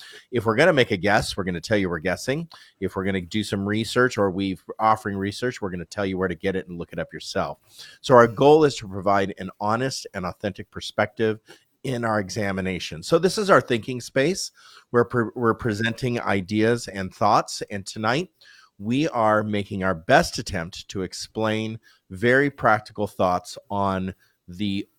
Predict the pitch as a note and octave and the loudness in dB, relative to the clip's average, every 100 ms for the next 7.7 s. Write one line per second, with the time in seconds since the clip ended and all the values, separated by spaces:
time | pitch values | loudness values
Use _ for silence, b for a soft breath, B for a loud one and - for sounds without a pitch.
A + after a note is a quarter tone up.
0 | _ A#2 A2 - - G#2+ D#2 - - _ | _ 2 2 2 4 6 4 -6 -18 _
1 | _ _ - - C3+ G2 G2 - D3+ C#3 | _ _ -6 4 6 6 0 2 2 2
2 | B2 C3 C3+ B2 G#2 _ - A2 - A#2+ | 4 4 4 0 -4 _ -12 -8 0 0
3 | - A#2 G#2 - A2 G#2 B2+ A#2+ - A2 | 0 -6 -6 0 0 0 -2 -4 -4 -6
4 | F#2+ F#2+ - - A2 G2 - G2+ F#2+ G2 | -6 -6 -10 -8 -6 -4 -4 -6 -4 -6
5 | - A#2+ E3+ - b b b b A#2 A#2 | -4 -4 -4 -8 b b b b -2 -2
6 | G#2+ - A2 G#2 G#2 F#2+ F#2+ F#2+ G#2+ B2+ | -2 0 2 2 2 -2 -4 -4 -6 -8
7 | - G2 F#2+ - - A2+ C3 | -12 -10 -10 -8 -2 0 0